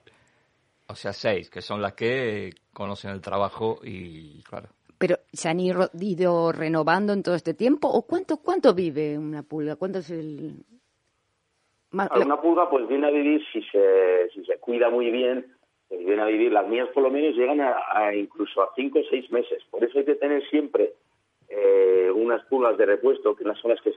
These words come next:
Speaker 3: las que están detrás, que les pongo siempre el mismo nombre,
Speaker 2: Ujú.
Speaker 3: y son las que van aprendiendo los ejercicios para cuando, desgraciadamente, pues, desaparecen las,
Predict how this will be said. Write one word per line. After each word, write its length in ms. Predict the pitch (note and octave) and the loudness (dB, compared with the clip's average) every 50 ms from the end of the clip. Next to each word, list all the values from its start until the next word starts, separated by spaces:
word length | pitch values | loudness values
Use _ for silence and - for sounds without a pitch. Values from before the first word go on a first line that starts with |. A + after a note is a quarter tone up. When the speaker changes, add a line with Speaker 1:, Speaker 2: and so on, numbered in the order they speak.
| G#2 - | -2 0
Speaker 3:
las 140 | G2+ G2 - | 0 -2 0
que 100 | - - | -2 -2
están 200 | - - B2 B2+ | -2 -2 0 0
detrás, 360 | A#2+ A#2 - B2+ B2+ B2+ B2 - - - | 0 2 2 2 2 2 -2 -4 -10 -8
que 60 | F#2+ | -8
les 140 | F#2+ - - | -8 -6 -2
pongo 220 | - A#2+ A#2 A2+ | 0 0 2 2
siempre 260 | A#2+ B2+ A#2+ A2 G#2 | 2 0 0 0 -2
el 60 | G2 | 0
mismo 260 | G#2 A2+ A2+ A#2 A#2 A#2+ | -2 -4 -2 0 0 0
nombre, 380 | C3 C3+ B2+ A#2 A#2+ - - - - _ | 0 0 2 2 2 2 0 -4 -8 _
Speaker 2:
Ujú. 340 | F#3+ F#3 E3 F#3+ G#3+ B3 C#4+ - _ _ _ _ _ _ _ - | -6 -6 -4 -4 -6 -6 -8 -8 _ _ _ _ _ _ _ -12
Speaker 3:
y 540 | G#2+ G#2 G#2 G2+ G2+ G2+ G2+ G2+ G2 G2 F#2+ - | -8 -4 -2 -2 0 0 0 -2 -2 -2 0 0
son 120 | A2+ A2+ | 2 2
las 120 | A#2+ B2 - | 2 0 0
que 120 | - A2+ G#2 | 2 2 2
van 120 | A2+ A#2 | 2 2
aprendiendo 340 | A#2 - B2 B2 C3 C3+ B2 | 0 0 -2 0 0 0 0
los 120 | B2 A#2+ | 0 2
ejercicios 420 | B2 A#2+ A#2 B2 B2+ C3 D3+ C#3 - | 2 2 2 0 0 0 0 -2 0
para 280 | - A2 G2 G#2 G2+ - | 0 0 0 0 0 0
cuando, 540 | G2+ G#2 G#2 G2+ G2 G2 F#2+ F#2+ G2 G2 | 0 0 0 2 4 4 6 6 6 6
desgraciadamente, 760 | F#2+ F#2+ F#2+ F#2+ F#2+ - A2 A2 A2+ A2 A#2 A#2 - C3 B2+ | 4 2 2 0 0 2 2 2 2 2 0 0 0 -2 -2
pues, 160 | - - F#2+ | 0 -2 -4
desaparecen 560 | F#2+ F#2 F2+ F#2 - F2+ G2 F#2+ - G#2+ G2 F#2 | -4 -4 -8 -8 -8 -6 -6 -4 -2 -2 -2 -2
las, 240 | F2+ F2 E2 - | -4 -6 -6 -10